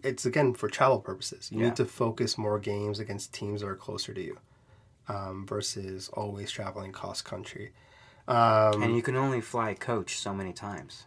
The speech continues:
Speaker 1: Yeah, it's a
Speaker 2: Yeah.
Speaker 1: good segue to the C B A.
Speaker 2: How so? Oh, is that something they can negotiate?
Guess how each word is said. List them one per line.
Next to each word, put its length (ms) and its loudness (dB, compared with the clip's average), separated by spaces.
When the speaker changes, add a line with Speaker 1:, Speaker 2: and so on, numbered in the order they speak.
Speaker 1:
Yeah, 400 12
it's 160 -2
a 60 6
Speaker 2:
Yeah. 80 2
Speaker 1:
good 140 10
segue 380 4
to 80 0
the 120 0
C 180 -2
B 220 -2
A. 260 0
Speaker 2:
How 180 4
so? 320 -2
Oh, 460 12
is 120 -4
that 160 4
something 300 4
they 120 4
can 180 0
negotiate? 680 -2